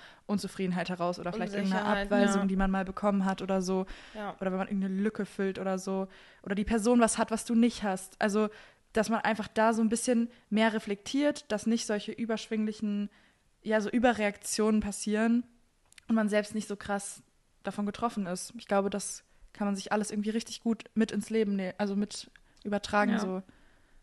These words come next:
Speaker 2: Ja.
Speaker 1: was wir so gesagt haben, Leute.
Speaker 3: Ja.
Speaker 1: Krass. <laughs> Eigentlich können wir jetzt schon Song der Woche machen, oder?
Speaker 2: Ja, ja, safe.
Speaker 1: Also
Speaker 2: hundert Prozent. Lass dann einfach nächste Folge ein bisschen
Speaker 3: Hast
Speaker 2: über
Speaker 3: du
Speaker 2: was
Speaker 3: mir ein
Speaker 2: anderes
Speaker 3: bisschen
Speaker 2: reden
Speaker 3: leid
Speaker 2: dann.
Speaker 3: jetzt, ne?
Speaker 2: Nein,
Speaker 1: Ey,
Speaker 2: überhaupt
Speaker 3: Ich
Speaker 2: nicht.
Speaker 3: hoffe auch,
Speaker 2: Fand's
Speaker 3: man konnte irgendwie folgen.
Speaker 2: Also du musst
Speaker 3: Also
Speaker 2: dir mal bitte dann juicy Titel ausdenken für die Folge
Speaker 1: Mhm.
Speaker 2: dann.
Speaker 3: Oh.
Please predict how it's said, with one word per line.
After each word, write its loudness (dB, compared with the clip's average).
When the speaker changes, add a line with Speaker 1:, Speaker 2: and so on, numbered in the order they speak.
Speaker 2:
Ja. -12
Speaker 1:
was -12
wir -12
so -12
gesagt -6
haben, -6
Leute. -10
Speaker 3:
Ja. -4
Speaker 1:
Krass. -10
<laughs> -6
Eigentlich -2
können -4
wir 0
jetzt -6
schon -8
Song -2
der -4
Woche 0
machen, -4
oder? -8
Speaker 2:
Ja, 6
ja, 8
safe. 4
Speaker 1:
Also 2
Speaker 2:
hundert 8
Prozent. 0
Lass 2
dann -2
einfach -2
nächste -2
Folge -2
ein -6
bisschen -8
Speaker 3:
Hast -2
Speaker 2:
über -2
Speaker 3:
du -
Speaker 2:
was -2
Speaker 3:
mir 4
ein 6
Speaker 2:
anderes 2
Speaker 3:
bisschen 2
Speaker 2:
reden 2
Speaker 3:
leid 8
Speaker 2:
dann. -6
Speaker 3:
jetzt, -2
ne? 0
Speaker 2:
Nein, 2
Speaker 1:
Ey, 4
Speaker 2:
überhaupt 6
Speaker 3:
Ich -8
Speaker 2:
nicht. 6
Speaker 3:
hoffe 4
auch, 6
Speaker 2:
Fand's 2
Speaker 3:
man 2
konnte 0
irgendwie -4
folgen. 4
Speaker 2:
Also 8
du 0
musst 4
Speaker 3:
Also 2
Speaker 2:
dir 6
mal 4
bitte -2
dann 0
juicy -6
Titel -4
ausdenken -2
für -14
die -10
Folge -8
Speaker 1:
Mhm. -4
Speaker 2:
dann. -2
Speaker 3:
Oh. -10